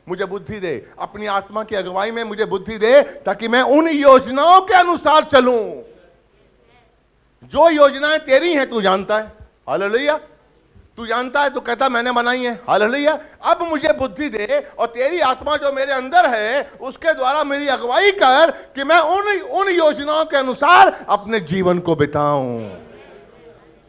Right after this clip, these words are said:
हालेलुया। सोचिए, जैसा परमेश्वर चाहता है,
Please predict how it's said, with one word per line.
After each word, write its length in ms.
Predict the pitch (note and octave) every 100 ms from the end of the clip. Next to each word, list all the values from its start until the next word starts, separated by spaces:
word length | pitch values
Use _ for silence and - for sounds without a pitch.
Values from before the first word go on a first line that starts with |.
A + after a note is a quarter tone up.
| _ _ _ _ _ _ -
हालेलुया। 540 | F2+ F2 G#2 C3+ D#3+ D3+ _ _ _ _ _ _ -
सोचिए, 400 | A#2 A#2 F#2+ D2 _ _ _ _ _ _ _
जैसा 300 | G#2 A#2 C#3+
परमेश्वर 600 | - A#2+ G#2+ B2+ C3 C3
चाहता 420 | B2+ F#2 G2 G2+
है, 280 | D#2+ D2+ -